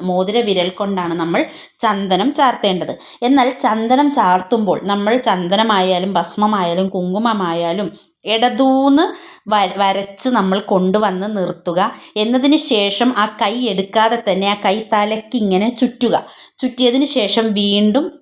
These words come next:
ആ, നമ്മളുടെ നെറ്റിത്തടത്തിൻ്റെ നടുക്ക് ഭാഗത്ത് നമ്മളുടെ കൈയുടെ വിരൽ, മോതിര വിരൽ ഒന്നും കൂടി സ്പർശിക്കുക. എന്നതിന് ശേഷമേ കൈ എടുക്കാവൂ. ഈ കാര്യങ്ങൾ നിങ്ങൾ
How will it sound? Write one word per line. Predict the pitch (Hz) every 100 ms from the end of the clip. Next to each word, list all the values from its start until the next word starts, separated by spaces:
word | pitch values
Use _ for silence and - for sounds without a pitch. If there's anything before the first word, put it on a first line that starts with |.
| -
ആ, | 202 202
നമ്മളുടെ | 202 202 208 226
നെറ്റിത്തടത്തിൻ്റെ | 196 202 220 196 180 185 185 214 202
നടുക്ക് | 185 185 190 254 208
ഭാഗത്ത് | 185 175 190 196
നമ്മളുടെ | 175 165 196 302
കൈയുടെ | 202 175 185 190 214
വിരൽ, | 190 180 160 - 175
മോതിര | 180 180 196
വിരൽ | 185 202
ഒന്നും | 190 175 190
കൂടി | 185 180 320 - - -
സ്പർശിക്കുക. | - 202 - 220 185 151 - - - 214
എന്നതിന് | 226 214 226 220
ശേഷമേ | 202 180 190 196 -
കൈ | 208 185
എടുക്കാവൂ. | 175 175 165 165 165 -
ഈ | 208 214
കാര്യങ്ങൾ | 190 190 190 196 202 240 196
നിങ്ങൾ | 170 190